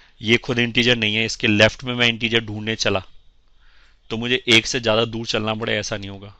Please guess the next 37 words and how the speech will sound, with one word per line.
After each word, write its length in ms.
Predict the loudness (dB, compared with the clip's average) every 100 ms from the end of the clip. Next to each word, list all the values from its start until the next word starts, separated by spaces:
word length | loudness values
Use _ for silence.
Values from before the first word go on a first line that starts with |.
| _
उसके 220 | -14 -4 -2
अंदर 240 | 0 -2
अंदर 220 | 0 0
ही 60 | -2
मिल 180 | -4 -8
जाएगा। 280 | -10 -14 -20 _ _ _ -20 -20 -20 -20 _ -12
तो 60 | -2 0
अगर 240 | 2 2
ये 260 | 0 -2 0 0
x 260 | 0 -2 -6
है 140 | -8 _ _ _ _ _ _ _ _ _
तो 120 | -14 -10
इसके 320 | -10 -6 -6 -2 4
एक 260 | 4 4 -2
यूनिट 260 | -8 -4
लेफ्ट 360 | 2 2 2 -6 -8
पे 100 | -4
कहीं 220 | -4 -4
यहाँ 180 | -4 -6
x 160 | -8
माइनस 320 | -10 -10 -12 -12
वन 140 | -14
होगा, 260 | -14 -14 -16 _ _ _ _ _ _ _ _ _ _ _ _ _
इन 180 | -6 -2
दोनों 260 | 0 0 -2
के 160 | -4 -4
बीच 360 | -2 -2 0
में 100 | 2
ही 60 | 4
कहीं 280 | 2 -2 -4
कोई 220 | -4 -6
ना 100 | -6
कोई 200 | -8 -10
इंटीजर 320 | -10 -8 -6 -6
मिल 200 | -6 -6
जाएगा 220 | -8 -10
पक्का। 420 | -10 -12 -12 -16